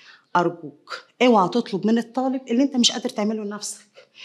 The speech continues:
سيلف educated اللي انا طالبه من الطالب وانت ما بعتليش وما عملتليش، انت ما عملتش الواجب بتاعك انت كمان. ما رحتش خدت كورسز اونلاين، ما فتحتش على الويب، ما اتعلمتش يعني ايه ال ام اس،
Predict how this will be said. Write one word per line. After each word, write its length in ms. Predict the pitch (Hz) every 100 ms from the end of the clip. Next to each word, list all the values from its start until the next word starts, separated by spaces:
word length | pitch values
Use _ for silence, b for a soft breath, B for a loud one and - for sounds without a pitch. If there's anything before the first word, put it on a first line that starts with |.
| B
سيلف 340 | - 285 302 254
educated 560 | 208 214 285 285 185
اللي 140 | 196 233
انا 100 | 233
طالبه 300 | 262 220 220
من 100 | 190
الطالب 420 | 185 233 233 214
وانت 140 | 220
ما 120 | 196
بعتليش 640 | 175 170 165 - 202 285 240
وما 120 | 196
عملتليش، 640 | 180 175 180 202 330 -
انت 160 | 349 330
ما 120 | 240
عملتش 400 | 220 247 226 -
الواجب 340 | 185 214 185
بتاعك 320 | 175 196 185 170
انت 140 | 170
كمان. 340 | - 165 175 - B B B B
ما 100 | 185
رحتش 360 | 269 - 240 240
خدت 160 | 240
كورسز 420 | 220 240 247 170 170
اونلاين، 440 | 165 170 175 160 B B B
ما 60 | 170
فتحتش 520 | 180 240 - 247 208
على 220 | 180 180
الويب، 280 | 170 202 202 - B B
ما 100 | 165
اتعلمتش 520 | 165 170 214 247 254
يعني 160 | 202 208
ايه 180 | 233 220
ال 80 |
ام 100 | 202
اس، 360 | 180 196 -